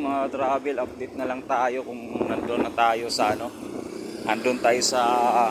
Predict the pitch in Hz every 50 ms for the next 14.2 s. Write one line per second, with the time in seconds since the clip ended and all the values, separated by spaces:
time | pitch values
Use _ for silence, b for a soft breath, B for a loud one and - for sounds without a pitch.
0 | 113 123 120 - - 80 80 80 80 80 80 80 - - - - - - - -
1 | - - - - - 123 127 131 120 120 120 123 127 135 131 - - - - 123
2 | 123 120 - 127 127 120 - - - 127 127 127 123 123 127 123 - 131 123 120
3 | 123 117 117 117 117 - 120 120 - - - - - - - - 92 - - -
4 | - - - - - - - - - - - 113 98 117 120 113 113 - - -
5 | - - - - - - - - - - - - - - - 123 117 110 113 113
6 | 113 120 117 117 113 113 113 113 113 104 113 113 104 113 131 123 117 113 127 117
7 | 123 120 117 120 120 127 107 107 104 107 107 - - - - - - - - -
8 | - - - - - - - - - - - 101 - - 101 101 101 101 107 101
9 | 107 107 101 101 101 92 95 95 98 104 - 107 110 113 - - - - - -
10 | - - - - - - - - - - - - - - - - - - - -
11 | - - - - - - - - - - - - - - - - - - - -
12 | - - - - - - - - - - - - - - - - - - - -
13 | 107 104 110 113 110 117 113 110 107 110 110 110 107 107 110 107 110 113 98 107
14 | 104 - 104 107